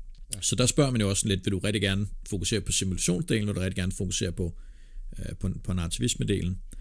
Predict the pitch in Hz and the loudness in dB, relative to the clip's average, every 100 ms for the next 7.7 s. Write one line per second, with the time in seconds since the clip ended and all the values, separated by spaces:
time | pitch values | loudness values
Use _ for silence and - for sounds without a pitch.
0 | - - - - - 110 95 82 78 - | -10 -12 -14 -8 0 2 4 2 0 -4
1 | - - - - 123 104 90 - - - | -12 -12 -14 -4 2 4 2 -2 -14 -12
2 | - 139 107 143 - 147 - - - 127 | -4 -2 2 2 6 6 4 -2 -6 0
3 | 135 127 - - 147 123 104 98 120 104 | 2 2 4 6 6 6 4 4 2 2
4 | 107 113 117 135 - 117 104 104 113 92 | 2 4 8 8 6 2 2 2 2 0
5 | - - - 110 - 113 - 107 113 104 | -2 -6 -4 0 0 2 2 4 4 2
6 | 82 120 104 104 95 - 104 107 95 - | 0 -2 0 0 0 -2 -2 0 2 2
7 | 123 127 131 92 - 131 107 | 4 6 6 6 4 4 2